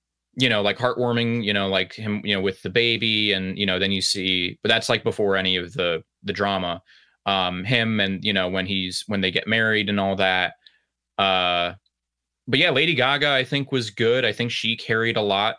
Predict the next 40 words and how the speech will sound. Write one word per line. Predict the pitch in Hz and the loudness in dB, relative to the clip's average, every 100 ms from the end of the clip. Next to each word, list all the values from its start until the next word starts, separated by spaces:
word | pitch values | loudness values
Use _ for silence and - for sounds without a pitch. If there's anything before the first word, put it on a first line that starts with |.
| _ _ _ | _ _ _
I | 113 | -2
think | 110 113 | 0 -2
she | - | -2
carried | 113 117 104 | 0 0 2
a | |
lot | 95 92 95 | 2 2 2
of | |
the | 110 | 0
weight. | 120 147 147 - | 0 0 -2 -2
Not | 110 113 | -2 -2
that | 123 | -2
they're | 117 | 0
not | 107 101 101 - _ | 2 0 -2 -6 _
both | - 98 95 - - | 0 0 -2 -10 -4
amazing, | 104 101 101 123 120 98 82 80 104 _ - | 0 2 2 2 2 0 -2 -8 -16 _ -4
amazing | 107 110 113 101 95 | 0 2 2 0 0
a-, | 87 87 | 0 0
actors. | 95 92 - 76 - - - - - _ 104 | 0 -2 -2 -6 -6 -8 -10 -20 -20 _ 0
Um, | 98 90 85 85 - _ _ _ _ _ - | 0 0 -4 -8 -12 _ _ _ _ _ -8
but | 123 131 | 0 2
I | 123 | 2
just | 135 - | 0 -2
felt, | 135 123 120 - _ _ _ _ _ _ _ - | 0 0 0 -6 _ _ _ _ _ _ _ -6
I | 120 | -4
don't | 180 170 | 0 2
know | 165 | 2
what | 156 151 | 2 0
it | 117 | 0
was. | 131 160 117 | 0 0 0
I | 107 | -2
just | 117 - | -2 -4
think | 147 151 - | -4 -6 -4
maybe | 123 123 127 123 | 0 2 2 0
with | 113 113 | -2 -2
Adam | 110 113 110 | 0 0 0
Driver, | 104 95 107 104 | 0 0 0 -2
we | 101 98 | -4 -4
could | - 101 | -2 -2
have | 95 | 0
seen | - 104 98 92 90 | -2 0 0 -2 -4